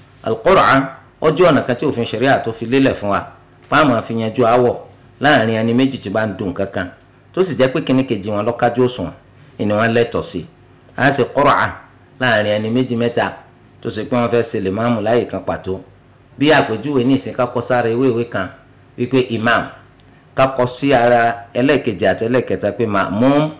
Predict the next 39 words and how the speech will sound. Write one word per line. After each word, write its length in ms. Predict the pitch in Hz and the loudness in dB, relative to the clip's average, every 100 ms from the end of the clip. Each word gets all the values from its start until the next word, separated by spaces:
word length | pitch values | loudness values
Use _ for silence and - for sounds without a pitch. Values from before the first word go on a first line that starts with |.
| - | -8
ma'mum. 520 | 98 95 95 107 98 - - _ - - - | -4 -4 -2 -2 -2 -4 -16 _ -20 -12 -2
Pé 60 | |
eléyìí 220 | 147 156 139 | 4 6 4
ó 40 | |
ṣe 160 | 135 117 | 4 2
imam, 300 | 110 117 87 - | 2 -2 -4 -4
eléyìí 260 | 123 139 | 2 4
ó 60 | 120 | 2
tò 140 | - 98 | 0 0
lẹ́yìn 220 | 104 107 | 2 0
ẹ̀, 100 | 90 - | -4 -2
eléyìí 200 | 110 117 | 0 0
náà 120 | 113 | 0
ó 40 | 107 | -2
tò 160 | 113 | -2
lẹ́yìn 260 | 95 92 90 | 0 0 -2
ẹ̀. 40 | - - - - - - - | -6 -18 -20 -20 -20 -20 -10
A 200 | - 160 | 2 4
wá 280 | 175 143 147 | 6 6 6
run 300 | 135 135 135 135 | 6 6 6 2
àwọn 180 | 107 107 120 | -2 2 4
ewé 140 | 139 131 | 6 6
ìwé 120 | 123 | 6
yìí 100 | 117 | 4
báyìí, 240 | 107 120 - - - _ _ _ - - | 4 4 4 -4 -20 _ _ _ -20 -10
a 240 | 104 131 131 | 0 4 6
wá 300 | 120 120 95 | 4 2 2
dàrú, 300 | 101 107 120 | 0 2 4
a 120 | 151 | 4
dàálẹ̀. 460 | 190 87 92 113 - - - _ _ - - | 2 0 2 0 -2 -6 -20 _ _ -18 -2
A 140 | 135 | 2
ní 100 | 135 | 2
kọ́kọ̀ọ̀kan 500 | 113 135 117 95 98 | 2 0 0 -2 -2
nínú 180 | 107 107 | -4 -2
wọn 180 | 95 95 | -2 0
kó 80 | 113 | 0
mú 140 | 117 | 0
kan 240 | 113 90 90 | -2 -2 -2
bẹ́ẹ̀. 160 | 92 | -2